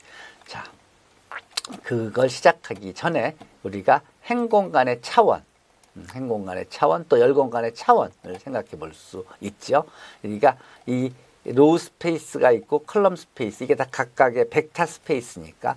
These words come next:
이 벡터 스페이스 안에서 기저를, 어, 찾을 수가 있고 그 기저를 찾으면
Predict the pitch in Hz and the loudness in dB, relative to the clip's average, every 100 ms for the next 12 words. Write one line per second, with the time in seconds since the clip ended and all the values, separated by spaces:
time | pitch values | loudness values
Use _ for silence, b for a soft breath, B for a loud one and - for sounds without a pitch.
0 | B B 131 123 131 127 160 156 - - | B B -6 -2 -2 -2 -4 -4 -6 -2
1 | 165 156 - 131 120 107 - 156 b b | -2 0 2 2 2 -2 -2 -4 b b
2 | _ 175 180 208 110 85 _ _ - - | _ 2 8 8 8 -4 _ _ -20 -20
3 | - 151 135 - - 104 85 - _ 139 | -12 -12 -12 -16 -10 -8 -8 -10 _ 2
4 | 185 b b b - 127 123 143 156 175 | 2 b b b -4 -2 -2 -4 4 6
5 | 131 110 120 117 - 214 - 104 135 | 8 6 0 -4 -6 -8 -10 -8 -8